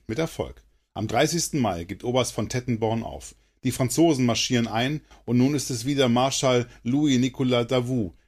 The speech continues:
der das Sagen hat in der Stadt. Er regiert mit eiserner Hand. Als erstes lässt er unter den Reichen wahllos Geiseln nehmen, um so der Forderung Napoleons Nachdruck zu verleihen. Der nämlich fordert als Strafe für den Verrat Hamburgs die Zahlung von achtundvierzig Millionen Francs.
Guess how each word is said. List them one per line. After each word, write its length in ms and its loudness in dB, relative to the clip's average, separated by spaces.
der 80 -2
das 160 -2
Sagen 360 2
hat 140 -8
in 80 -10
der 120 -8
Stadt. 360 -10
Er 160 2
regiert 440 2
mit 140 -2
eiserner 440 2
Hand. 320 -10
Als 220 -4
erstes 420 0
lässt 260 2
er 100 2
unter 180 -4
den 180 0
Reichen 480 0
wahllos 440 2
Geiseln 400 0
nehmen, 320 -4
um 100 -2
so 140 4
der 100 2
Forderung 520 2
Napoleons 680 -2
Nachdruck 480 -4
zu 80 -8
verleihen. 500 -6
Der 260 4
nämlich 500 -2
fordert 360 0
als 160 -8
Strafe 480 0
für 160 -4
den 140 -2
Verrat 580 0
Hamburgs 540 -2
die 80 -8
Zahlung 340 0
von 160 -4
achtundvierzig 800 -4
Millionen 400 0
Francs. 360 -4